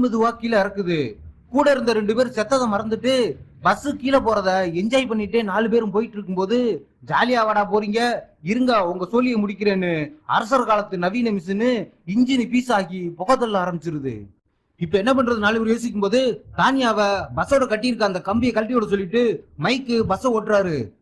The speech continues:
"இப்பதான்டா ஸ்பீடா போவேன்னு கொண்ட ஊசி வளைவை நோக்கி மூவாயிரம் கிலோமீட்டர் ஸ்பீட்ல போகுது,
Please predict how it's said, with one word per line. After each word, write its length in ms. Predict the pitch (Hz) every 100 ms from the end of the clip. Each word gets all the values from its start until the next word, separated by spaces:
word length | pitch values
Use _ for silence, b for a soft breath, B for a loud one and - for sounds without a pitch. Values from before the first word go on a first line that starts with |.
| _
"இப்பதான்டா 500 | 156 - 285 277 262
ஸ்பீடா 320 | 247 240 240 214
போவேன்னு 560 | 214 208 208 247 208 127
கொண்ட 280 | 226 247 269
ஊசி 140 | 240
வளைவை 260 | 220 208 208
நோக்கி 420 | 202 170 190 180
மூவாயிரம் 460 | 160 262 269 240
கிலோமீட்டர் 340 | 214 240 226 214 -
ஸ்பீட்ல 220 | 226 208
போகுது, 580 | 185 185 165 139 104